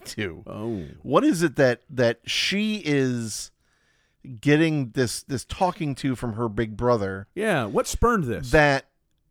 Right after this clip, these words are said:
Speaker 1: her friends are all like, "Mm-mm," like, they aren't saying okay. She's the only one to say okay.
Speaker 2: Do you, th-, I, I, you know, you, it, it kind of begs the question, what did Mister Keegi see?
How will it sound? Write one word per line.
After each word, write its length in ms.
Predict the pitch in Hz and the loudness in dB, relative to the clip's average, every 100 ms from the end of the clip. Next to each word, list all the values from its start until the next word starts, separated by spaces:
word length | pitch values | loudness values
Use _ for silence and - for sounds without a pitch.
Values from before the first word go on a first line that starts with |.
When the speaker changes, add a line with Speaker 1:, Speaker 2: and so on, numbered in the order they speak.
| _ - | _ -14
Speaker 1:
her 260 | - 175 | -2 -2
friends 680 | 143 - 226 226 139 127 104 - | -2 -2 2 2 2 -2 -4 0
are 200 | 135 127 | 2 4
all 160 | 127 | 4
like, 200 | 120 117 - _ _ | 4 0 -2 _ _
"Mm-mm," 600 | 185 180 - 151 120 95 90 - | -10 -8 -6 -4 -4 -6 -10 -10
like, 260 | 131 123 - | -6 -6 0
they 180 | 160 185 | 4 6
aren't 240 | 170 156 | 4 2
saying 320 | - 147 131 | 2 2 4
okay. 500 | 120 113 117 98 76 - _ _ - | 0 0 -2 -4 -6 -16 _ _ -14
She's 340 | - 233 214 | -6 -2 0
the 140 | 160 175 | 4 4
only 260 | 190 180 | 6 4
one 260 | 147 143 139 | 4 2 2
to 100 | 120 | 0
say 300 | - 143 123 | -2 0 2
okay. 600 | 113 113 107 98 57 71 - _ - _ _ _ _ _ 143 | 2 0 -2 -4 -6 -16 -20 _ -20 _ _ _ _ _ -6
Speaker 2:
Do 120 | 123 | 0
you, 220 | 131 113 151 | 0 -2 -6
th-, 100 | - - | -8 -10
I, 80 | - | -8
I, 100 | 127 - | -6 -4
you 160 | 117 | -2
know, 180 | 120 117 | 0 0
you, 260 | 107 113 120 | 0 0 0
it, 200 | 104 107 | 0 -4
it 280 | - 110 - | -2 -4 -4
kind 160 | 139 127 | -4 -4
of 80 | 107 101 | -4 -10
begs 300 | 110 113 98 | -4 -4 -2
the 60 | 104 | -6
question, 480 | - 113 - 107 95 | -2 -2 0 -4 -2
what 220 | 113 110 | -2 0
did 140 | 127 107 | -4 -4
Mister 260 | 107 107 | -4 -6
Keegi 400 | - 110 90 90 | -6 -6 -4 -6
see? 420 | - - 165 - | -8 -8 -8 -8